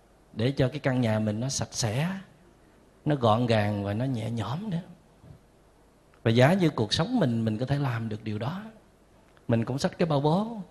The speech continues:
mình bỏ những cái rác rến trong tâm hồn mình vào trong đó. Tại mình biết là có những thứ dư thừa lắm. Nếu mình ngồi xét lại,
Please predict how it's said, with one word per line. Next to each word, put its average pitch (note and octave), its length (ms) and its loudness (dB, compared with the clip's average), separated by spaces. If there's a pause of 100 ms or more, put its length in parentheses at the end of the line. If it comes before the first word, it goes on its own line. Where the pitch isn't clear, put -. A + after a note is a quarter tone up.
(400)
mình A2+ 120 0
bỏ A#2 140 4
những C#3 160 0
cái D#3+ 100 -2
rác F#3 360 2
rến A3+ 260 0
trong E3+ 220 -2
tâm C#3 160 0
hồn A#2 240 -2
mình A2 320 -4
vào A2+ 180 -2
trong C3 180 -4
đó. E3+ 180 -4 (1500)
Tại B2+ 120 4
mình B2 200 4
biết E3+ 220 2
là A2+ 880 -2 (260)
có F#3+ 100 -2
những D3 420 -2
thứ G3+ 260 -2
dư F#3 140 0
thừa A2 300 -2
lắm. D3 100 -4 (1400)
Nếu D3+ 120 4
mình C3 160 2
ngồi G#2 160 0
xét C#3 240 -6
lại, G#2+ 280 -6